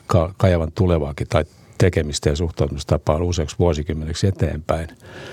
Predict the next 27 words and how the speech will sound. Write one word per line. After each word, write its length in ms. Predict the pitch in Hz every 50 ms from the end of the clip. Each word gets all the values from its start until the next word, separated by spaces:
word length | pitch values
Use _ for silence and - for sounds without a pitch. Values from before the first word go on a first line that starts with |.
| - - - - -
Siinä 260 | - - 107 101 113
on 60 | 117
semmonen 300 | 110 127 113 104 101 95
viiden 320 | 101 113 107 95 90 80 76
vuoden 300 | 82 78 78 76 76 76
jakso, 420 | 78 80 87 - - - - 73 - - - - - - - - - - - - -
ehkä 220 | 78 - - 82 73
siinä 220 | 73 76 76 76 78
kuuskytluvun 580 | - 90 87 - - 87 - - 76 76 80 - _
puolesta 520 | - 95 90 82 78 73 - - - 71
välistä 360 | 67 73 71 71 - - - 80
sit 220 | 78 78 - -
johonkin 300 | - 78 78 78 73 80 - -
tonne 160 | - 80 76
seiskyt 440 | - - - 82 80 - - - - _ _ _ _
tai 160 | - 98 78 - - -
vähän 160 | 95 90 82
pitempi, 380 | - 73 - - - - -
ehkä 180 | - - - -
seitsemän, 540 | - - 73 71 - - - - 71 71 71 - _ _
kahdeksankin 520 | - - 80 76 73 - 76 69 - - 76
vuotta, 420 | 78 82 78 - - - - - - - - - - - - - - - - - -
jossa 340 | - 92 92 - - 101 87
hän 200 | 82 87 90 85
niin 180 | 78 76 76 78
kun, 320 | - - 87 85 90 - - _ _ _ _ _ _ _ _ _ _ _ _ _ _ _ _ _ _ _ _ -
tota, 460 | - - 80 - - - 71 69 67